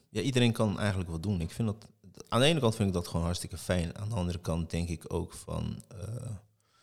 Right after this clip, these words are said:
de mensen die ook die subsidies aanvragen, dat zijn de mensen die weten hoe dat werkt. En die komen dan aan het geld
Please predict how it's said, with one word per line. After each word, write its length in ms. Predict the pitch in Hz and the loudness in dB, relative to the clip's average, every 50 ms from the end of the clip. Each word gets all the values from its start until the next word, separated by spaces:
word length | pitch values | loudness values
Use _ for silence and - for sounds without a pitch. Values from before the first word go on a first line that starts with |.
| _ _ _ _ - - - - - - - - - _ _ _ _ | _ _ _ _ -20 -20 -20 -20 -20 -20 -20 -20 -20 _ _ _ _
de 120 | _ 92 | _ -2
mensen 400 | 87 92 104 107 104 101 - 104 | 2 4 4 4 4 4 0 0
die 300 | 92 98 98 98 92 - | 2 2 2 2 2 0
ook 180 | - 95 95 92 | -2 -2 -2 -2
die 100 | 90 90 | -2 -4
subsidies 520 | 90 - 90 87 - - 107 110 101 95 | -4 -4 -6 -4 -2 -2 0 0 -2 -2
aanvragen, 880 | - - 85 78 80 82 - - - 82 78 78 - - - 85 87 92 - _ _ | -4 -6 -6 -6 -6 -8 -8 -6 -6 -6 -6 -6 -8 -8 -8 -8 -10 -12 -14 _ _
dat 160 | - - 82 | -18 -10 -4
zijn 160 | - 101 98 | -2 0 2
de 60 | 98 | 4
mensen 300 | 95 95 92 90 - - | 4 4 2 2 0 -2
die 140 | - 87 82 | -2 -2 -2
weten 320 | 80 85 90 92 - - 80 | 2 2 0 0 0 -2 -4
hoe 100 | 80 78 | -4 -4
dat 160 | 80 78 - | -4 -6 -4
werkt. 460 | 85 76 78 - - - - - _ _ _ _ _ _ _ _ _ _ _ _ _ _ _ _ _ _ _ _ _ | -6 -6 -6 -6 -10 -16 -20 -20 _ _ _ _ _ _ _ _ _ _ _ _ _ _ _ _ _ _ _ _ _
En 240 | - 87 85 85 85 | -6 -4 -2 -2 -2
die 100 | 85 82 | -2 -2
komen 240 | - 87 85 85 82 | -2 -2 -2 0 0
dan 160 | 82 82 80 | -2 -2 -2
aan 100 | 80 82 | -2 -2
het 100 | 80 - | -4 -6
geld 500 | - - 78 76 80 - - - - | -6 -6 -4 -4 -4 -6 -10 -16 -18